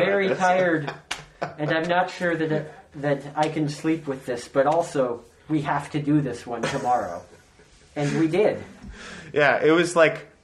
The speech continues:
Speaker 2: it was, it was very much a, like, "Oh, are we in," 'cause we were just jamming at that point. It was like, "Oh no, are we in trouble?" And then Alec, and then I knew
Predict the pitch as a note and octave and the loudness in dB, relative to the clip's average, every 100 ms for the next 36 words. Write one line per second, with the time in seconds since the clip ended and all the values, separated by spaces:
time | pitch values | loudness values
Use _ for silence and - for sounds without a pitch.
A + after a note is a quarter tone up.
0 | _ C#3 D3 C3 D3 C3 D3 D3+ C#3+ C#3+ | _ 0 2 2 0 2 2 4 2 0
1 | B2 A#2 - B2 A#2 A2 G#2+ C3 D3+ D3+ | 0 0 -4 -10 -4 -4 -4 -4 -4 -4
2 | - D3 G3+ A#3+ D3 D3 A#2+ A#2 A2 E2 | -4 -2 2 2 0 -2 -2 0 -2 -4
3 | - E2+ - F2+ G2 A2+ A#2 - C#3+ C3 | -6 -6 -4 -2 -2 -4 -8 -6 -6 -4
4 | C3+ B2+ G#2+ - - A#2+ B2 C#3 D3 C#3 | -4 -4 -6 -12 -14 -10 -8 -6 -4 -4
5 | B2+ - A#2+ C3+ D3 D3 - - - C3 | -4 -4 -4 -4 -6 -8 -16 -18 -4 0
6 | B2+ B2 - B2 B2+ B2+ - C#3+ D3 D#3 | 2 2 0 4 4 4 2 0 2 4
7 | D3 C#3+ F3 C#3 G#2+ G#2 | 4 4 4 4 4 -2